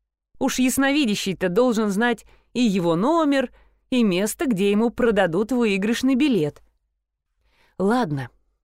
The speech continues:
перестань ехидничать и займись делом. Предположим,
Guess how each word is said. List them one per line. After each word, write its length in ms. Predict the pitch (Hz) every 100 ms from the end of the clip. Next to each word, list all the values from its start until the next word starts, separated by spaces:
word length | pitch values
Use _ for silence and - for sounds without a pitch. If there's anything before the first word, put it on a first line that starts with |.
| -
перестань 600 | 170 170 - - 214 160
ехидничать 840 | 143 165 - 311 190 165 - 151
и 60 | 180
займись 560 | 156 170 170 240 254
делом. 560 | 160 156 180 180 190 196 - _ _ _ _ _ _ _ _ _ _
Предположим, 960 | - 247 - 269 294 359 247 160 139